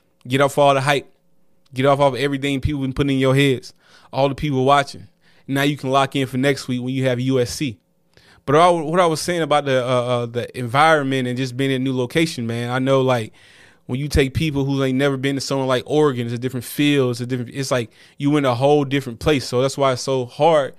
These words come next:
to play away games. I'm not making excuses for Colorado, man. They didn't play their best and they got whooped on T V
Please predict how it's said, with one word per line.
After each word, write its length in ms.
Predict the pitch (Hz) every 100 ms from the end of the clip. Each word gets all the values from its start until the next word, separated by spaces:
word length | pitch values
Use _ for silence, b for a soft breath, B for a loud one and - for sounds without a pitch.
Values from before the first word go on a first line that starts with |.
| b b b
to 80 | -
play 160 | 151
away 260 | 139 127 160
games. 300 | 123 113 117
I'm 80 | 151
not 160 | 175
making 220 | 156 143 127
excuses 500 | - - 170 156 120
for 160 | 123
Colorado, 600 | - 139 127 147 156 113
man. 300 | 113 110 120 160 _ _ -
They 80 |
didn't 220 | 139 151 143
play 160 | 151
their 160 | 151 147
best 240 | 147 147
and 80 | 143
they 80 | 139
got 240 | 135 127
whooped 280 | 139 147 - _ _ b b b
on 140 | 123 120
T 240 | 175 165
V 240 | 117 101